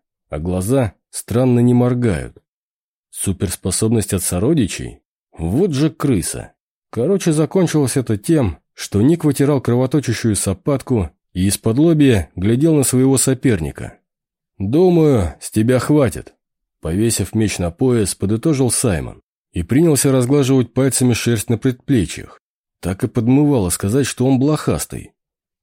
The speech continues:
Но хоть не соврал, фехтовальщик из тебя действительно бездарный. Ты еще хуже Ганса. "Вообще-то обидно было, учитель", спокойно сказал Ганс. Заметно, что он часто получает на орехи,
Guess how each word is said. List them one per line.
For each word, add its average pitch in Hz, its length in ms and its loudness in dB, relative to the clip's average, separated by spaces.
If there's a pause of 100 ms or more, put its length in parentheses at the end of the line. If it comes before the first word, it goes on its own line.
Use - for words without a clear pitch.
Но 98 240 -2
хоть 151 260 0
не 147 80 4
соврал, 101 720 0 (120)
фехтовальщик 135 760 -2
из 127 100 0
тебя 135 280 0
действительно 135 580 0
бездарный. 95 680 -2 (380)
Ты 92 100 -2
еще 107 320 0
хуже 127 320 2
Ганса. 107 560 -2 (440)
"Вообще-то 170 600 -2
обидно 170 400 2
было, 110 220 2
учитель", 113 560 0 (220)
спокойно 139 540 -2
сказал 135 400 0
Ганс. 95 440 -4 (600)
Заметно, 85 600 -2
что - 180 -4
он 123 120 0
часто 139 320 -2
получает 123 560 -2
на 135 100 2
орехи, 147 480 -2